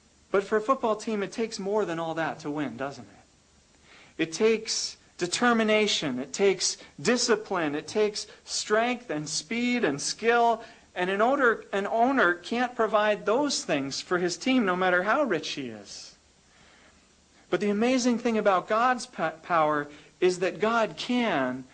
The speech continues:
and has given us everything we need.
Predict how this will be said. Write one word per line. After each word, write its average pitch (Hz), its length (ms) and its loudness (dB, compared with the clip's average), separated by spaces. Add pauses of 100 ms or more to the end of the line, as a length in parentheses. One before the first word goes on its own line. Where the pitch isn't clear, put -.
(220)
and 156 160 -2
has 175 560 0 (220)
given 202 280 0
us 139 340 -4 (120)
everything 190 720 0 (320)
we 135 100 -2
need. 117 360 -6